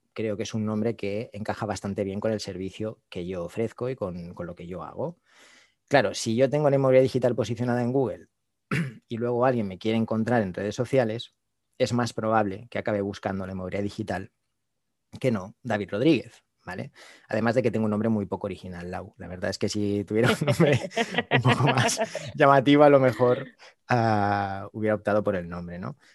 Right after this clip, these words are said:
Entonces, es más por una cuestión de, de practicidad, de, de pragmatismo, de intentar aprovechar al máximo los recursos,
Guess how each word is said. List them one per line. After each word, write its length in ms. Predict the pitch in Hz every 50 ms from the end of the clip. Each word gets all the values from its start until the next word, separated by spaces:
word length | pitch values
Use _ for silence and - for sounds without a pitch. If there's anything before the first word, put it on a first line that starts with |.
| _ -
Entonces, 220 | 123 139 143 139
es 120 | 156 139 151
más 140 | 180 175 175
por 100 | - 170
una 120 | 160 143
cuestión 340 | 120 123 110 - 123 113 110
de, 180 | 104 98 95 - -
de 200 | 113 104 101 90
practicidad, 720 | - 104 98 - _ - 98 - - 98 101 - - 185
de, 300 | 151 107 95 92 92 90
de 80 | 90
pragmatismo, 720 | 87 101 95 95 92 95 92 - 139 127 143 175 165 160 147
de 120 | 107 98
intentar 640 | 98 95 - 104 98 92 110 110 113 113 113 110 113 117
aprovechar 480 | 107 104 107 107 104 - - 113 107
al 60 | 104
máximo 360 | 104 104 107 - - 113 107 104
los 140 | 104 104
recursos, 640 | 113 110 - - - 143 - - 170 190 214 - -